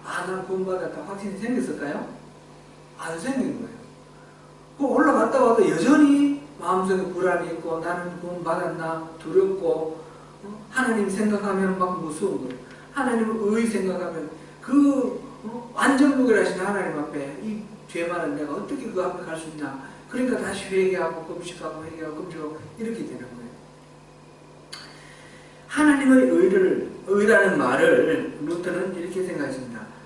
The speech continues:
"하나님이 의로우셔서 불의한 죄인을 벌하시는 공이다." 이렇게, 에, 이해를 했습니다. 서-, 수도원에서 그렇게 배웠습니다. 그러나 그러한 공의는 구원도 아니고 복음도 아니었습니다.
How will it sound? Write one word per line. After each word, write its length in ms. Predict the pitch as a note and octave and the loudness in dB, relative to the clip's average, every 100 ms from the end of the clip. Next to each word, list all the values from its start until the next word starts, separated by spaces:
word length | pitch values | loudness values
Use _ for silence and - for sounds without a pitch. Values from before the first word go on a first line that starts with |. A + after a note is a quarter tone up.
| - | -8
"하나님이 560 | - C#4 B3 A3+ A#3 A3+ | -2 0 2 2 0 0
의로우셔서 1120 | F3 F#3+ G#3+ G3 - - D#3+ D#3+ - - - - - | 2 4 4 0 -2 -4 -2 -2 -2 -6 -12 -18 -12
불의한 500 | G3+ A3+ A3+ A3+ G#3+ | -6 -2 2 2 2
죄인을 500 | F3+ F#3 F#3 F#3 - | -2 -2 0 -2 -4
벌하시는 640 | F3+ G3 G3+ G3 - - - | -4 -2 -2 -2 -4 -4 -6
공이다." 480 | C3 G3+ - - - - - - G3+ | -4 -2 -2 -4 -8 -14 -20 -12 -6
이렇게, 380 | A#3 B3 A3+ C4+ | -6 -2 0 0
에, 520 | C4 D3 C#3 C3+ - D#3+ | 0 -4 -8 -8 -10 0
이해를 300 | D3 C3+ C3 | 0 0 -4
했습니다. 360 | B2+ A#2 G#2+ - - - - - | -8 -12 -16 -18 -20 -20 -20 -14
서-, 280 | B3+ B3+ B3+ - - - - - | -8 -8 -8 -14 -18 -20 -20 -16
수도원에서 540 | C4+ A#3 - - - | -4 -2 0 -2 -6
그렇게 320 | - - - - | -8 -8 -8 -6
배웠습니다. 540 | F3 - - A#2 - - - - - - - - - - - - - - - - - | -2 -2 -4 -8 -14 -16 -20 -20 -20 -20 -20 -20 -20 -20 -20 -20 -20 -20 -20 -20 -16
그러나 760 | - A#3+ G3 F#3 - - - - | 0 2 6 6 4 0 -6 -12
그러한 420 | - C#4+ C4 - A3 | 2 6 8 6 4
공의는 720 | F#3 A3 G#3 A3 - - - | 2 2 2 0 -2 -8 -8
구원도 360 | D#3 G3+ - B3 | -2 0 0 -2
아니고 480 | - - G3 - - | -4 -4 -6 -8 -6
복음도 420 | D3+ F#3 - C#3+ | -2 -2 -4 -8
아니었습니다. 600 | B2+ F3+ D3+ - A2+ - | -6 -6 -6 -8 -12 -16